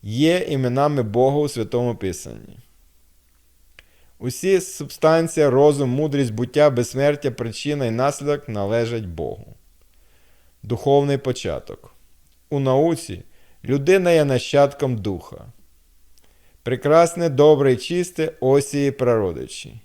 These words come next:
Її початок не у тваринному інстинкті, як початок смертних, і вона не проходить через матеріальні стани, перш ніж досягти мудрості.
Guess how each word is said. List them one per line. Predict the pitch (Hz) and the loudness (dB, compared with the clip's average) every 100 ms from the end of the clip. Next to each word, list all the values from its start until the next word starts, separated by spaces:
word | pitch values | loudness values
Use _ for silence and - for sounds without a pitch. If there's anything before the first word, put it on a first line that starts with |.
| _ | _
Її | - 107 | -8 -8
початок | 117 131 - 165 170 165 170 | -4 -6 2 2 2 -2 -2
не | 165 | -2
у | |
тваринному | 160 160 175 190 165 135 127 | 0 0 4 4 2 0 0
інстинкті, | 123 - - 156 151 147 | -2 -6 -4 -4 -2 -2
як | 135 127 | -2 -2
початок | 117 139 135 139 117 | -4 -2 0 -2 -4
смертних, | 117 110 113 139 139 - _ - - _ | -4 -2 -2 -6 -12 -14 _ -20 -20 _
і | - | 2
вона | 139 160 165 | 4 4 2
не | 165 | 2
проходить | 170 165 180 180 143 | 2 2 2 2 0
через | - 135 123 | -2 -2 0
матеріальні | 131 123 143 143 127 123 | -2 2 4 4 2 -2
стани, | - 139 147 147 | 0 2 2 0
перш | - 131 131 139 | 0 0 0 -4
ніж | 139 | -8
досягти | 117 110 - 101 - 123 | -6 -6 -4 -4 -2 -4
мудрості. | 117 117 85 - - - - | -2 -4 -6 -10 -16 -18 -20